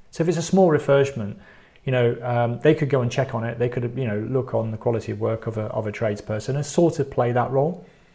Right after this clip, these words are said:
Um, then you could have a main contractor who also doubles up as the project manager. Um, you could follow that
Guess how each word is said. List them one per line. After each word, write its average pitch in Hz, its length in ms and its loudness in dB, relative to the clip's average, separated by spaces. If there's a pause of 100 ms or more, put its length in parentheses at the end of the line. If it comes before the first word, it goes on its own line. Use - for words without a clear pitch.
(320)
Um, 127 360 0 (540)
then 147 400 4
you 151 120 4
could 147 200 2
have 131 200 4
a 135 60 2
main 147 260 2
contractor 135 800 -2
who 143 180 2
also 143 380 4
doubles 120 360 0
up 120 220 0
as 110 140 -4
the - 80 -20
project 120 360 -2
manager. 107 440 -8 (680)
Um, 113 240 -4
you 131 100 0
could - 280 -8
follow 113 240 0
that 117 220 0